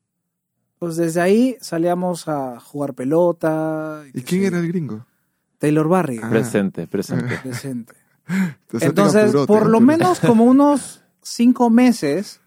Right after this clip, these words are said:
Speaker 1: yo recién asimilo de que sus papás eran los pastores.
Speaker 2: <laughs>
Speaker 1: Porque para mí era un nuevo amigo.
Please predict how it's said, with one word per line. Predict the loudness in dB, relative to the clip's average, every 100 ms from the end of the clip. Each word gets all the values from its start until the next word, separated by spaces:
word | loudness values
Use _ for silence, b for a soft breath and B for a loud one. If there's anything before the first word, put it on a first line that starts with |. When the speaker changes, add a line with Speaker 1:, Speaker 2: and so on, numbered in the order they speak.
| _ _ _ -8
Speaker 1:
yo | -2 -2 -2 -6
recién | -8 -8 -4 -2 -2 -2 -6 -12 _ _ _ _ _ _ _ _ _
asimilo | -6 -4 -4 -2 2 2 2
de | 0
que | -4
sus | -6
papás | -8 -6 -4 -4
eran | -6
los | -8
pastores. | -8 -12 -6 -4 -4 -2
Speaker 2:
<laughs> | 0 2 0 0
Speaker 1:
Porque | 0 0
para | 0 2 2
mí | 4 4 2
era | 2 2 0 -2
un | -4 -4
nuevo | -2 -2
amigo. | -2 -4 -8